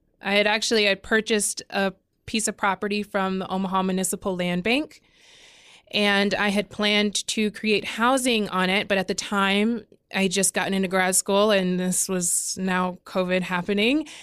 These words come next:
and I still wanted to buy the land, and so I did, but I had to really scale down my idea, and I thought, "Well, I'll put a park there."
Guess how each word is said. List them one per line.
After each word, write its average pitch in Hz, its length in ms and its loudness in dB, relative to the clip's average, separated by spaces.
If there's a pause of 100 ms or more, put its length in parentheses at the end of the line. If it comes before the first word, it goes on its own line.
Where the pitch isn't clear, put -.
(300)
and 208 580 2
I 208 120 0
still 233 280 4
wanted 220 260 2
to 208 80 0
buy 185 220 2
the 180 120 0
land, 180 360 0
and 196 180 0
so 202 140 2
I 190 120 4
did, 208 260 2
but 196 100 2
I 190 60 2
had 202 360 -2
to 196 360 0
really 214 520 2
scale 196 360 2
down 185 320 0
my 175 140 0
idea, 175 720 0 (460)
and 202 160 0
I 202 100 2
thought, 208 520 0
"Well, 220 220 4
I'll 220 120 4
put 220 160 0
a 214 40 0
park 320 320 0
there." 156 380 -6